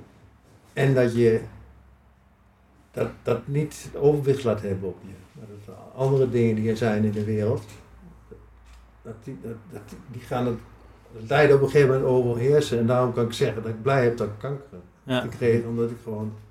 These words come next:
Speaker 1: ja, heel erg in de, ook in het moment leef. Dat, dus dat probeer ik. Ja.
Speaker 2: Ja, ja, mooi, ja. En ik, ik moet ook zeggen dat jou, ik was toen vijfentwintig, toen jij, eh, hoorde dat je drie maanden te leven had.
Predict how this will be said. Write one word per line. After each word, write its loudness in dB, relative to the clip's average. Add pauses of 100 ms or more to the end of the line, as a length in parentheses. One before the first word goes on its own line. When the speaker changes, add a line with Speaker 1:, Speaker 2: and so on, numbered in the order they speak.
(1300)
Speaker 1:
ja, -16
heel 0
erg 0
in 2
de, 2
ook -8
in -8
het -14 (100)
moment -4
leef. -8
Dat, -16 (100)
dus -14
dat -10 (120)
probeer -4
ik. -8 (280)
Ja. -20 (240)
Speaker 2:
Ja, -6
ja, 2
mooi, 6
ja. 4
En -6
ik, -4
ik -2
moet 2
ook 4
zeggen 2
dat 2 (140)
jou, 4 (480)
ik -16
was -4
toen -2
vijfentwintig, 2 (320)
toen -8
jij, -2
eh, -4 (200)
hoorde -12
dat -14
je -6
drie -4
maanden -6
te -8
leven -2
had. -4